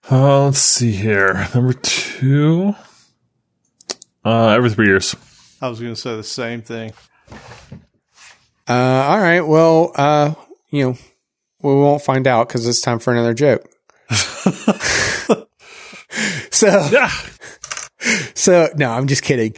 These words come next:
Speaker 3: Uh, yeah, it was every three years was the
Speaker 2: Yeah, I
Speaker 3: next one.
Speaker 2: figure, I figure it's opposite ends of the spectrum, right? You're either somebody that <clears throat> never moves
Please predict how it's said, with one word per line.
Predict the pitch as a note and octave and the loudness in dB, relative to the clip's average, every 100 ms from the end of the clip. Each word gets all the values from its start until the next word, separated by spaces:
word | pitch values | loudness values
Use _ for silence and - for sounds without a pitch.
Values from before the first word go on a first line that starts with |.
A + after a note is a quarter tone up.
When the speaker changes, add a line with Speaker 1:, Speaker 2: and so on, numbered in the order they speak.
| - _ | -14 _
Speaker 3:
Uh, | E3 D#3 D#3 D3 D3 | 2 4 6 4 4
yeah, | E3+ B2 | 2 4
it | A#2 | 4
was | B2+ | 4
every | B2+ G#2 | 2 0
three | G2+ A2 | -2 -2
years | G#2 G#2+ A2 - - - | -2 -2 -2 -4 -10 -2
was | B2 A2+ | 0 0
the | A2 A2+ - | 2 2 2
Speaker 2:
Yeah, | E3 | 2
I | D3 | 0
Speaker 3:
next | - | 0
one. | G#3+ | 0
Speaker 2:
figure, | A3 E3 C#3+ D3 | 2 2 2 0
I | C#3+ | -2
figure | G3 F#3 D#3 | 0 2 2
it's | C3+ - | 2 0
opposite | C3+ C3+ - C3+ | -2 -2 0 0
ends | C3 B2 | 0 -2
of | A#2 | -4
the | A2+ | -4
spectrum, | - A2+ - A2+ | -2 -4 -4 -6
right? | A2+ A#2+ - - | -4 -4 -6 -2
You're | C3 | 2
either | C3+ B2 | 2 2
somebody | A2 D#3 C#3+ D3 | 0 0 2 2
that | A2+ A2 | 0 -4
<clears throat> | A#2+ | -2
never | A#2+ D#3 F#3+ | -2 0 0
moves | E3 D3 D3 C3+ - - | 2 4 2 0 -6 -12